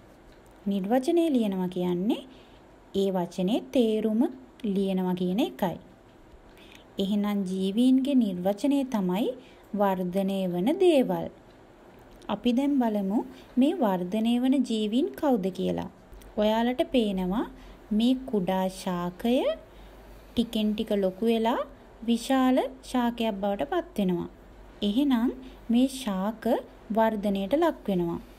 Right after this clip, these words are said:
ඒ වගේම ඔයාලා දන්නවා අපි කුඩා අවදියේ ඉඳලා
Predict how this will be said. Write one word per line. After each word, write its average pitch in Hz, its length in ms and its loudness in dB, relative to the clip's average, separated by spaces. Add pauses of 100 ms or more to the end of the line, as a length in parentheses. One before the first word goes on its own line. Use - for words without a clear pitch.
(580)
ඒ 220 200 0
වගේම 233 460 0 (340)
ඔයාලා 196 380 2
දන්නවා 185 440 0
අපි 254 220 -2
කුඩා 180 460 0
අවදියේ 180 640 -2
ඉඳලා 196 400 0